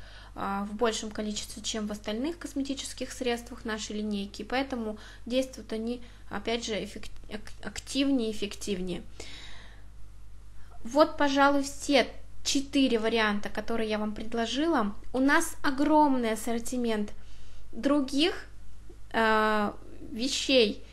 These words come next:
Это детская одежда от девяно-, от самых, для самых маленьких, да, от пятьдесят шестого размера до самых больших деток, то есть до семидесятого роста.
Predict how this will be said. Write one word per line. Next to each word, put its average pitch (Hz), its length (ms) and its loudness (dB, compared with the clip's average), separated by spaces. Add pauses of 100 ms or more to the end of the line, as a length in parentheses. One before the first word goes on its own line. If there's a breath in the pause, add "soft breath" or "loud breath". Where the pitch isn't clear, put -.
(180 loud breath)
Это 262 200 0
детская 247 600 4
одежда 202 500 -6
от 233 180 -2
девяно-, 254 500 -2
от - 160 -2
самых, 285 480 2
для 254 220 4
самых 262 400 2
маленьких, 269 640 4
да, 254 200 4
от 247 360 0
пятьдесят 247 480 2
шестого 269 400 2
размера 220 460 0
до 226 180 0
самых 233 380 0
больших 214 420 -2
деток, 240 340 4
то - 100 0
есть - 160 -4
до 208 120 -2
семидесятого 208 720 -4
роста. 190 380 -6